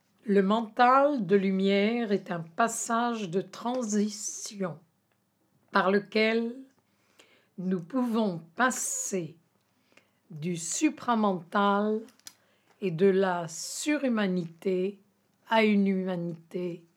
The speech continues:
illuminée. Car l'humanité nouvelle sera capable d'une façon de voir et de vivre qui sera pour le moins partiellement divinisée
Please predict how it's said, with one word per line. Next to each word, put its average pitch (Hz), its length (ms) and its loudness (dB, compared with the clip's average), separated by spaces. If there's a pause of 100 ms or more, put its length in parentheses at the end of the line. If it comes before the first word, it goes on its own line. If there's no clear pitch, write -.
(420)
illuminée. 190 760 0 (1200)
Car 156 580 -4 (720)
l'humanité 240 720 2
nouvelle 240 580 0
sera 190 380 -4
capable 208 600 -2
d'une 170 220 -4
façon 214 540 -6
de 185 160 -4
voir 185 600 2
et 170 80 -4
de 156 120 -6
vivre 208 760 -4 (580)
qui 226 140 -8
sera 254 560 0
pour 202 180 -2
le 196 140 4
moins 208 380 2 (340)
partiellement 214 1080 0
divinisée 196 960 0